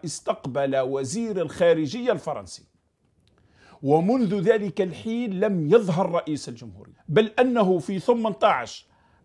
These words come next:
أكتوبر كان لديه مجلس الوزراء لكنه تم الإعلان عن تأجيله، وبررت ذلك بسبب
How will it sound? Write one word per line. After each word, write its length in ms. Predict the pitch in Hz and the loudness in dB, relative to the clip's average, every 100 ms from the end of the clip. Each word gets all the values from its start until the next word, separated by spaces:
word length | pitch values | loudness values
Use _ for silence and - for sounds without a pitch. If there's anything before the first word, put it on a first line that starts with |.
| 202 | 4
أكتوبر 720 | 202 - 240 190 139 185 156 - | 4 4 6 6 6 2 0 4
كان 320 | 240 208 156 | 8 8 6
لديه 640 | 139 139 139 233 175 165 | 0 0 -2 -2 -2 -2
مجلس 460 | 160 247 170 170 - | -4 -4 -4 -8 -8
الوزراء 720 | 160 185 156 175 208 240 240 - - | -6 -2 2 4 8 8 6 -4 -8
لكنه 840 | 156 214 214 247 220 196 170 175 | 4 4 4 2 -2 -2 -2 -2
تم 360 | 165 240 240 196 | 2 4 4 2
الإعلان 880 | 180 - 190 165 180 202 233 247 247 - - _ _ | 2 0 -4 0 2 4 4 2 -2 -10 -20 _ _
عن 600 | - 123 139 202 196 147 | -10 -4 -2 -2 -2 0
تأجيله، 840 | 170 170 - 120 160 156 104 90 92 _ _ _ _ - - _ _ _ _ _ _ _ _ _ _ | 2 2 -2 -4 -4 -4 -6 -12 -20 _ _ _ _ -20 -20 _ _ _ _ _ _ _ _ _ _
وبررت 920 | - 233 214 185 - 220 220 165 165 131 | 0 2 2 0 -4 -4 -2 -2 -2 0
ذلك 380 | 160 240 170 160 | 0 0 -4 -6
بسبب 460 | 143 - 165 160 | -6 -4 -4 -4